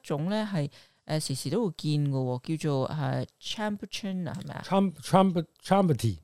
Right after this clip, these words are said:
Speaker 1: Chambertin，
Speaker 2: 啊，啊，
Speaker 1: 啊，
Speaker 2: Chambertin。
Speaker 1: 噉樣讀，係啦。噉其實嗰個係咪一個咩國家嘅種類嚟嘅呢？
Speaker 2: 哦，呢個係，呃，Chambertin 呢，就係一個，呃，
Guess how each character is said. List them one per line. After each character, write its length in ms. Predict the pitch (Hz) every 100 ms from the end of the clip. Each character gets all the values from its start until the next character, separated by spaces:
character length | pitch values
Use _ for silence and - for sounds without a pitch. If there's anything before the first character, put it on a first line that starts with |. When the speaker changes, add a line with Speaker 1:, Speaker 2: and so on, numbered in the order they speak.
| _ _
Speaker 1:
Chambertin， 600 | 220 233 131 139 - -
Speaker 2:
啊， 60 |
啊， 20 | 104
Speaker 1:
啊， 20 |
Speaker 2:
Chambertin。 300 | 143 160 120
Speaker 1:
噉 120 | -
樣 40 | 170
讀， 160 | - - _ -
係 80 |
啦。 180 | 143 127 -
噉 120 | 247
其 80 | 175
實 100 | 156
嗰 140 | 170 262
個 140 | 226
係 120 | 202
咪 240 | 160 143 202
一 40 |
個 200 | - 180 - - - -
咩 200 | 214 226
國 240 | - 165 -
家 240 | 202 196
嘅 60 | 160
種 260 | - 120 165
類 180 | 139 120
嚟 80 |
嘅 20 | -
呢？ 220 | 131 117
Speaker 2:
哦， 40 |
呢 100 | 143
個 140 | 208 185
係， 420 | 139 123 117 117 - -
呃， 140 | 120
Chambertin 460 | 180 233 190 120 123
呢， 140 | 175
就 120 | 147
係 240 | 113 113 156
一 40 | -
個， 300 | 131 113 113 - - -
呃， 140 | 117